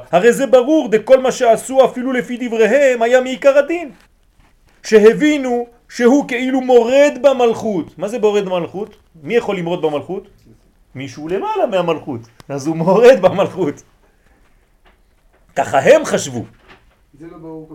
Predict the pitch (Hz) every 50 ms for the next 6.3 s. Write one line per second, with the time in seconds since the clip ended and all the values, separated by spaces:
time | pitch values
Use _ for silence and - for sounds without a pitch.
0 | - _ 120 117 _ _ _ _ _ _ _ 139 151 170 160 143 160 175 175 _
1 | _ 135 147 147 - _ 170 160 151 147 139 - _ 139 131 127 127 127 123 117
2 | 117 120 117 - 120 - - 131 117 120 156 151 170 175 165 160 156 147 147 160
3 | 156 - - 180 175 - 233 240 202 208 208 190 185 208 196 165 - - - 156
4 | 160 160 165 165 160 151 - 117 131 139 117 - - - _ _ - - 190 180
5 | 233 262 269 262 247 226 214 214 202 180 185 202 247 233 214 160 147 180 180 175
6 | 175 175 151 160 139